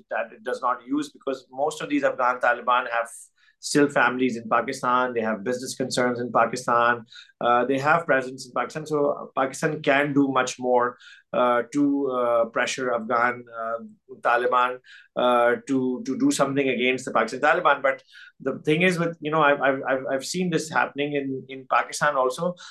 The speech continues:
The, the attitude towards Pakistani Taliban is not to eliminate them or not to eradicate them, but the attitude is to convert them to work for Pakistan. So Pakistan, you know, the Pakistani state, the military, and I've, I've had, like, personal interactions with military, uh,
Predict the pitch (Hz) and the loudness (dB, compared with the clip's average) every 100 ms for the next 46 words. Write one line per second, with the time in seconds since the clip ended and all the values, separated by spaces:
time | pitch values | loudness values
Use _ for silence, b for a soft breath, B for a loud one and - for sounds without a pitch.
0 | B _ - - - 139 139 123 185 165 | B _ -4 0 0 4 4 4 2 2
1 | 196 190 156 156 156 135 139 160 147 131 | 2 4 2 2 2 0 0 -2 2 2
2 | 139 143 147 147 127 131 143 165 127 127 | 2 2 0 -4 -8 -6 -6 -6 -8 -8
3 | 135 135 139 - 139 135 123 123 127 - | -12 -10 -10 -2 -2 0 -4 -2 -2 -2
4 | 123 117 117 131 160 127 120 117 - B | 0 0 0 -4 -6 -4 -2 -2 -4 B
5 | B B 113 113 139 131 135 120 127 143 | B B -4 2 2 2 0 0 -2 -6
6 | 151 147 151 151 143 143 143 143 131 135 | -4 -2 -4 -2 2 2 0 -4 0 2
7 | 143 139 147 147 139 131 127 - 131 139 | 2 2 0 0 0 0 0 -2 0 2
8 | 110 - - 110 95 98 B B B - | 0 -4 -8 -6 -6 -8 B B B 0
9 | 147 147 147 131 131 156 151 143 131 131 | 4 4 4 0 0 -2 -2 -4 -6 -6
10 | 139 139 143 143 135 - 156 147 - 147 | -4 0 0 2 0 0 -4 -4 -2 4
11 | 143 135 - 127 135 135 139 135 135 131 | 4 4 -4 -2 -2 0 0 2 2 2
12 | 131 135 131 127 135 131 127 - 135 135 | 2 2 2 0 0 -2 -2 -4 -4 -4
13 | 147 127 127 117 - 131 123 110 123 120 | -12 -6 0 0 0 -12 -20 -12 -8 -8
14 | 135 127 120 B B B _ - 123 117 | -6 -6 -8 B B B _ -2 4 6
15 | 113 | 6